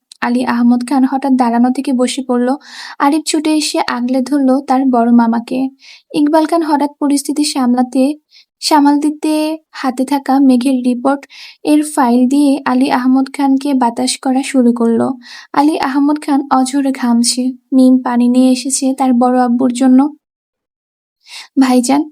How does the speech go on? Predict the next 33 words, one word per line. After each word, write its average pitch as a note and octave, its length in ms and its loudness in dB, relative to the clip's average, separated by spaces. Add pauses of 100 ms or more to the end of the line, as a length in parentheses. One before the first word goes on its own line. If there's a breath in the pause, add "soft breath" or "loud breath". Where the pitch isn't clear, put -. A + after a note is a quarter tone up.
তুমি D4+ 220 4
একটু D4+ 140 0
শান্ত B3 380 0
হও, C#4 300 -2 (160)
দেখবে C#4 260 2
সব D4+ 200 -2 (100)
ঠিক D4 180 0
হয়ে C4 180 4
যাবে। B3 380 -2 (440 loud breath)
মহান D#4+ 220 2
আল্লাহ C#4 380 0
তাআলা D4 280 0
নিশ্চয়ই D4 460 2
আমাদের C#4+ 340 2
এই C#4+ 120 0
পরিস্থিতি C4+ 600 -2
থেকে C#4 240 -4
রক্ষা A#3+ 320 0
করবেন।" C4+ 360 0 (680 soft breath)
মোজাম্মেল D#4+ 460 2
খানের E4 340 -2
ভাঙা C4 420 0
কণ্ঠস্বর C#4 640 0
শুনে C#4+ 380 2
আলী B3+ 320 0
আহমদ B3+ 460 2
খান C4+ 240 2 (340 loud breath)
চোখ D4+ 200 0 (100)
মেলে D4 220 4
তাকালো, A#3+ 600 -2 (340)
কাতর B3 300 0
কণ্ঠে B3+ 360 2
বলল, C4 340 4